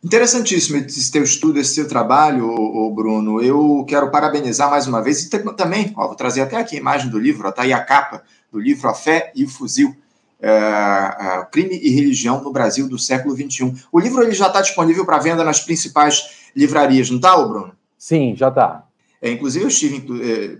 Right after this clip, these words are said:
Speaker 1: eu tenho frequentado muito livrarias, tenho feito muitos, é, lançamentos de livros aqui. Eu, inclusive, me deparei com a tua obra em algumas livrarias aqui do Rio de Janeiro. Inclusive, a Livraria da Travessa, ela já tá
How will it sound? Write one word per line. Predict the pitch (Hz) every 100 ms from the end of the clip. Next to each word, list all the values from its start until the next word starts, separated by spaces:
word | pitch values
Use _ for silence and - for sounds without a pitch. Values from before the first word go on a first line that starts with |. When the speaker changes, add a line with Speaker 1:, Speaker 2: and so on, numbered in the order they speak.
| -
Speaker 1:
eu | 117
tenho | 151
frequentado | 151 156 147 139 123
muito | 151 143
livrarias, | 131 113 117 127
tenho | 131
feito | 127 131 131 123
muitos, | 123 131 139 113 - -
é, | 113 107
lançamentos | 104 117 123 113 123
de | 113
livros | 113 131 110
aqui. | 107 131
Eu, | 143 147
inclusive, | 135 131 110 143
me | 151
deparei | 151 151 147 117 117 _ _ _
com | 123
a |
tua | 113 120
obra | 113 127 123
em |
algumas | 117 123 117
livrarias | 127 117 104 123 120
aqui | 101 101 120 117 _ -
do | 110
Rio | 117
de | 117
Janeiro. | 110 123 127
Inclusive, | 120 151
a | 240
Livraria | 202 143 135 139
da | 127
Travessa, | 127 104 127 127 120
ela |
já | 107 110
tá | 117 113